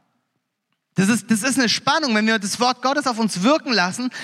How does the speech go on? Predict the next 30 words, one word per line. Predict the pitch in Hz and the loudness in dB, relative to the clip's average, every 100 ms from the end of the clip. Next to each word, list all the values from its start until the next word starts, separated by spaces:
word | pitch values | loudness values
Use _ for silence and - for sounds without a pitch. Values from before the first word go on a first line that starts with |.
| - | -6
dann | 202 196 | -2 2
sollte | 254 302 294 | 2 2 0
es | 254 247 | -2 -2
uns | 226 240 - - | 0 0 0 -2
ärgern. | 240 269 254 208 135 - - _ _ - - _ _ _ _ _ _ _ _ | 0 0 0 0 -2 -6 -20 _ _ -20 -20 _ _ _ _ _ _ _ _
Wenn | 233 | 0
dich | 240 302 - | 2 0 0
Gottes | 277 285 214 202 | 0 0 -2 2
Wort | 254 294 277 | 2 2 0
nicht | 240 - | -2 -2
ärgert, | 240 277 294 247 | -2 0 0 -2
dann | 220 214 | 0 0
hast | 247 | 0
du | 262 | 0
es | 247 | 2
noch | 233 | 2
nicht | 247 | 2
verstanden. | 247 214 - 220 233 190 127 - - - - _ _ _ _ _ _ _ _ _ _ _ | 0 -2 0 0 0 -2 -4 -8 -16 -20 -20 _ _ _ _ _ _ _ _ _ _ _
Weil | 202 | 0
das | 233 214 | 2 2
ist | 220 | 2
heftiger | - - 269 269 - 262 233 | 2 2 0 -2 -2 0 0
Tobak, | - 262 262 240 | 2 2 2 0
der | - 175 | -2 0
da | 156 | 0
drin | 147 143 | 0 0
steht, | 131 - 131 - | 0 -2 -4 -2
ganz | 190 208 | -2 0
im | 226 | 0
Ernst. | 202 220 156 117 | 2 0 -2 -6